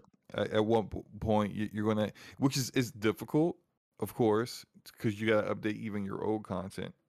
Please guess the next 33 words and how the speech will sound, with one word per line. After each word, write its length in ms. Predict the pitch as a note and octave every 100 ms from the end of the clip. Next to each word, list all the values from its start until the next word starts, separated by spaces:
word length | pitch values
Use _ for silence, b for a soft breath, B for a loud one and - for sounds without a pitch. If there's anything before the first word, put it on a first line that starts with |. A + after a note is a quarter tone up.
| -
needs 360 | G#2+ G2+ G2+ -
to 100 | G2+
run 460 | G2 G#2 G2+ F#2+ G2+ -
on 240 | G#2 G2
the 80 | G2+
new 200 | G2 G2
engine. 360 | G2 G#2 G2 G2
So 340 | - G#2 F#2+
if, 100 | G#2+ G2+
if 200 | G#2+ G2+
you 100 | A#2+
have, 480 | A#2+ A2 A2 G2+ - b b _ _ _
<sighs> 500 | _ _ _ _ _
you 540 | C#3+ D3 - A#2 A#2 A#2+
can't, 320 | D3 B2 - _
you 140 | B2
can't, 400 | A#2+ D3 C3+ - C#3
the, 160 | G#2 - - A2+ - _ _
like, 540 | G#2+ G2 G2 A#2+ - - _ _ _ _ _ _ _ _ _ _ _ _ _ -
you 120 | A2+
can't 260 | C#3+ B2+ G2+
go 160 | G#2+
too 200 | G#2 A#2
far 380 | A2 G2 G2 F#2+
away 340 | G2+ G2 F#2 F#2
from 240 | - G2
what 140 | G2 F2+
the 80 | G2+
foundation 640 | F#2+ F#2 F#2+ F#2 - F#2
of 80 | F2+
the 80 |
engine 340 | - F#2+ F#2 F2+
is 400 | F#2+ F#2+ G2